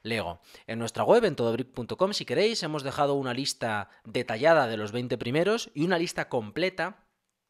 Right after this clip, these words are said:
con todos los sets que tienen más de tres mil piezas, que son un total de treinta y seis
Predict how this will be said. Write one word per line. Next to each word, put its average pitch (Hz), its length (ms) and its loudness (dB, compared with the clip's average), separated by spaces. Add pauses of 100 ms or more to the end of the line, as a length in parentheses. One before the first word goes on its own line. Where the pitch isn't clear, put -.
(260)
con 107 220 0
todos 180 300 6
los 139 160 2
sets - 280 -6
que 123 100 -10
tienen 180 360 -6 (300)
más 147 340 -2
de 135 120 -6
tres 104 240 -8
mil 196 200 -2
piezas, 127 460 -4
que - 80 -10
son 165 220 -2
un 180 140 -4
total 160 340 -2 (260)
de 139 500 -2 (120)
treinta 104 480 -4
y 92 140 -8
seis 185 440 -2